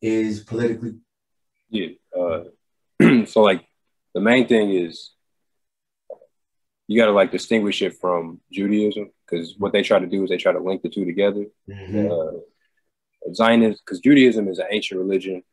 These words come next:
Speaker 2: you know what I'm saying? It comes from Africa. Uh, there's books on that too about how the origins of Judaism come out of Africa. But, uh, Zionism is totally different. It comes from Europe. In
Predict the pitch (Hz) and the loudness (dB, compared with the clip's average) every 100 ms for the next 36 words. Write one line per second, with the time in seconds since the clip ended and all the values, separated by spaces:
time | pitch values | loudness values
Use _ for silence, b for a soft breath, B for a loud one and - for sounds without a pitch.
0 | _ 95 95 87 92 90 90 85 101 92 | _ -8 -6 -6 -4 -4 -4 -4 -4 -4
1 | 87 87 92 95 92 92 90 _ _ _ | -4 -2 0 -2 -6 -6 -6 _ _ _
2 | _ - 87 - 85 - _ _ _ - | _ -4 -2 -2 -6 -18 _ _ _ -8
3 | 90 92 98 - 90 92 90 98 92 85 | -6 -2 -4 -2 -2 0 -2 -4 -4 0
4 | 87 82 82 _ _ - 90 85 82 80 | 2 2 -2 _ _ -6 -4 -4 -6 -10
5 | 76 - 98 90 85 82 92 90 85 85 | -12 -8 -4 -4 -6 -6 -6 -6 -8 -10
6 | 90 87 82 85 - - 87 - _ _ | -6 -2 0 -2 -4 -10 -18 -20 _ _
7 | - 92 87 - _ _ _ _ _ - | -8 -6 -4 -8 _ _ _ _ _ -2
8 | 82 85 85 _ _ _ _ _ _ _ | -2 -2 -6 _ _ _ _ _ _ _
9 | _ - 98 120 113 101 92 92 87 85 | _ -4 2 4 4 0 -4 -4 -6 -8
10 | - 104 101 95 98 - 90 90 95 - | 0 0 0 -4 -6 -6 -6 -4 -6 -6
11 | - 82 104 104 98 - _ _ 87 | -8 -2 2 2 0 -6 _ _ -12